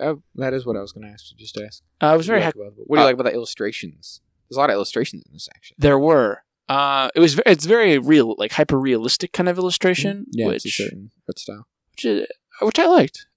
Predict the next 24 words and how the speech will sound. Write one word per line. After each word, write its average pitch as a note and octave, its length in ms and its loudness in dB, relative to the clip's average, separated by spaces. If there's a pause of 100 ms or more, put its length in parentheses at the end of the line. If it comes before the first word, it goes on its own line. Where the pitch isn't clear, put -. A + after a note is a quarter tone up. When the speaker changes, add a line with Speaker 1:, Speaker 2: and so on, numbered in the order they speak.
Speaker 2:
Uh, B2+ 320 -2
I C3+ 40 -8
thought E3 140 0
it - 20 2
looked - 180 -4
good. C#3+ 380 2 (400)
Um, G#2 500 -8 (320)
Speaker 1:
That - 80 4
was - 80 4
kinda F#3+ 180 4
part D3 220 2
of C3 60 -4
the A2+ 100 0
whole A2 460 -2 (320)
Speaker 2:
package. C3+ 280 -12
Speaker 1:
project A#2+ 540 0
here A2+ 120 -4
Speaker 2:
Yeah. G2 80 -2
Speaker 1:
is - 60 -8
because G#2+ 560 -4
they G#2 180 -2
were G2 180 -4
able F#2+ 240 -6
to F#2 520 -12